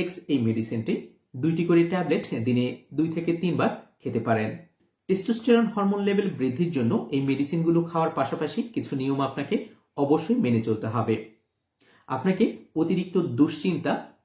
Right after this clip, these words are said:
এড়িয়ে চলতে হবে, ছয় থেকে আট ঘন্টা ঘুমাতে হবে, প্রতিদিন কমপক্ষে তিন লিটার পানি পান করতে হবে, নিয়মিত পুষ্টিকর খাবার খেতে হবে এবং জাঙ্ক ফুড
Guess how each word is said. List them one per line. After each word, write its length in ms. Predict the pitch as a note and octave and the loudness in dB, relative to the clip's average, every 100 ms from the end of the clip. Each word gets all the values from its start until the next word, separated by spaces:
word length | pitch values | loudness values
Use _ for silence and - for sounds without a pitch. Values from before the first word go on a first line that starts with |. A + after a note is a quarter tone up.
| _ _ _ | _ _ _
এড়িয়ে 220 | C#3 A#2+ A2 | 0 2 2
চলতে 200 | A2+ A2+ A2+ | 0 -2 -2
হবে, 200 | A#2 A2 - - _ _ _ _ _ _ _ _ | 0 -2 -4 -14 _ _ _ _ _ _ _ _
ছয় 260 | - D#3+ D3 | 0 2 2
থেকে 160 | D#3+ D#3+ D#3+ - C3+ | 0 0 -2 2 2
আট 100 | C#3 A#2+ | 2 -2
ঘন্টা 280 | D3+ C#3+ D3+ - - _ _ - - | -4 0 0 -2 -6 _ _ -16 -8
ঘুমাতে 320 | B2+ G#2 A#2+ | -4 -4 -2
হবে, 220 | A2+ G#2+ A2 - - _ _ _ _ _ _ _ _ _ _ _ _ _ _ F#3 | -2 0 0 -2 -14 _ _ _ _ _ _ _ _ _ _ _ _ _ _ 0
প্রতিদিন 360 | G3+ F3 D#3+ - - _ _ E3 | 2 4 4 2 -6 _ _ 0
কমপক্ষে 560 | F3 E3+ F#3+ - G#3 F#3+ - | 0 2 0 0 -4 -4 0
তিন 140 | F#3+ F#3 | 2 4
লিটার 260 | D#3 - - - - - | 4 2 -2 -4 -16 -6
পানি 180 | C3+ A#2 A2+ | 0 0 0
পান 120 | A2 - | -2 -2
করতে 200 | A2+ A#2+ A2+ | -4 -2 -2
হবে, 200 | A2+ A2 - - _ - | 0 -2 -4 -18 _ 0
নিয়মিত 320 | C3+ C3+ B2+ C#3 | 2 2 2 0
পুষ্টিকর 440 | E3 E3 - E3 D#3+ - | 0 -4 0 2 2 0
খাবার 240 | C3+ B2+ A#2+ | -4 -2 -2
খেতে 180 | - D3 | -2 -2
হবে 260 | C3+ C#3 - - - _ _ C#3+ | 0 0 0 -4 -18 _ _ -2
এবং 180 | C#3+ D3 C#3+ - _ _ _ _ - | 0 -2 -6 -14 _ _ _ _ -10
জাঙ্ক 380 | A#2+ D3+ E3 F3 | 0 4 4 2
ফুড 180 | - D3 | 2 0